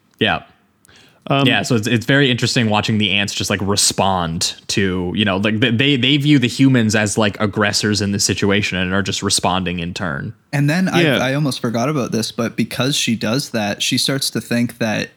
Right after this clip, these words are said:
Speaker 3: they're coming after them
Speaker 1: She's
Speaker 3: because
Speaker 1: responsible.
Speaker 3: of her. Right, and then she does kind of
Speaker 1: Yeah.
Speaker 3: like a self-sacrifice when in fact, you, I would put my money on Hubs. <laughs> So
Speaker 2: Yeah, it's, um,
Speaker 1: Yeah, Ja-,
Speaker 2: just
Speaker 1: James is hilarious 'cause he's just there. He's just like, "I just wanted to spend a couple weeks of science in the sun, man.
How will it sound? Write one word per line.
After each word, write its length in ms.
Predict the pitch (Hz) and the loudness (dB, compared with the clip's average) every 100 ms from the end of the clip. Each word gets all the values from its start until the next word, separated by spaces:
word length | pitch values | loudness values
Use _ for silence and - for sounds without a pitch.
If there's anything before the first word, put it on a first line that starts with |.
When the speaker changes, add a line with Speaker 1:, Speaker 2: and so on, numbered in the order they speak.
| _ | _
Speaker 3:
they're 280 | - 120 117 | -6 -2 -2
coming 340 | - 135 123 107 | -2 -2 0 0
after 320 | 107 120 127 | -2 -2 -2
them 160 | 123 | 0
Speaker 1:
She's 200 | 123 123 | 2 2
Speaker 3:
because 160 | 98 127 | 2 0
Speaker 1:
responsible. 340 | 123 95 101 120 | 0 0 -2 -2
Speaker 3:
of 80 | 127 | 0
her. 320 | 107 95 120 | -2 -4 -6
Right, 320 | - 120 110 | -4 -2 -2
and 100 | 104 | 0
then 80 | 110 | 0
she 140 | 113 120 | 0 0
does 260 | 110 104 | -2 -4
kind 180 | - 120 | -2 0
of 60 | 92 | 2
Speaker 1:
Yeah. 60 | |
Speaker 3:
like 80 | 87 | 0
a 40 | 110 | -2
self-sacrifice 1000 | - 104 - 113 113 - 107 107 101 - | -2 -4 -4 -4 -4 -4 -4 -2 -2 -2
when 140 | 123 | 0
in 100 | 127 | 0
fact, 380 | - 139 123 117 | -2 -4 -4 -4
you, 100 | 107 - - - - | -4 -8 -16 -10 -4
I 140 | 147 | -2
would 160 | 156 143 | -2 -2
put 180 | 151 117 | -2 -2
my 160 | 127 | 0
money 320 | 120 120 120 | 0 2 2
on 160 | 117 107 | 0 0
Hubs. 680 | 107 127 110 110 - - - 190 - - | 0 -2 -2 -2 -2 -4 -2 -2 -2 -2
<laughs> 920 | 220 233 - - - - 339 311 139 | -2 -4 -6 -10 -16 -12 -2 4 4
So 420 | - 139 117 113 151 - - - _ 302 302 285 - - - - - 131 | 2 0 0 -2 -4 -10 -18 -20 _ -12 -10 -10 -12 -20 -20 -20 -6 2
Speaker 2:
Yeah, 200 | 143 113 | 2 2
it's, 160 | - | 2
um, 220 | 135 131 127 | 2 2 4
Speaker 1:
Yeah, 60 | 147 | 4
Ja-, 200 | 127 165 | 4 4
Speaker 2:
just 100 | 139 | 4
Speaker 1:
James 340 | 156 214 240 | 4 4 4
is 120 | 202 | 4
hilarious 500 | 131 151 135 135 117 | 4 4 6 6 4
'cause 140 | - 117 | 2 2
he's 260 | 135 151 | 4 4
just 180 | 143 151 | 2 2
there. 180 | 143 135 | 2 4
He's 160 | 127 147 | 4 2
just 180 | 156 156 | 2 0
like, 100 | 143 | 2
"I 100 | 156 | 2
just 160 | 294 339 | 2 4
wanted 240 | 339 175 | 4 4
to 80 | 147 | 2
spend 260 | - 143 | 2 2
a 40 | 127 | 2
couple 280 | 135 - 113 | 0 2 4
weeks 240 | 135 - | 2 2
of 80 | 110 | 0
science 360 | - 120 131 - | 2 2 2 2
in 100 | 110 | 0
the 40 | |
sun, 320 | 98 - 120 | 2 4 4
man. 220 | 98 101 | 2 2